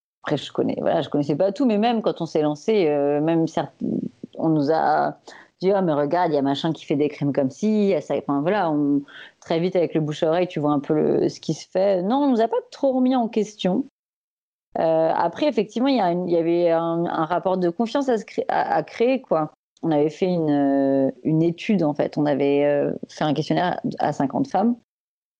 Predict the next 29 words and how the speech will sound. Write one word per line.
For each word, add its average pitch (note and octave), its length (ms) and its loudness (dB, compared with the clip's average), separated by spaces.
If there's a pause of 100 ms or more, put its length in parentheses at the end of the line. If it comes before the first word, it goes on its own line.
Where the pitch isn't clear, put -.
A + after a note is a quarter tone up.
(680)
qui F3+ 80 0
montrait E3+ 340 0
qu'effectivement, - 520 -2
il D#3+ 80 2
y D3+ 40 0
en D3+ 40 0
avait C3 240 0
quatre-vingts, C#3+ 880 0
euh, C3+ 220 0
je - 80 -6
sais - 100 -8
plus, D#3+ 300 0
quatorze D3+ 420 -2
pour - 240 -8
cent F#3 240 0
qui E3+ 140 -2
avaient C#3+ 180 2
des D3 120 2
problèmes D3 280 0
après D3+ 240 -2
l'amour D#3 320 2
ou D3 60 2
quatre-vingt-treize C#3+ 600 -4
pour - 200 -8
cent, - 140 -4
un - 20 -6
truc - 180 -12
comme D3+ 140 0
ça. A3+ 300 -2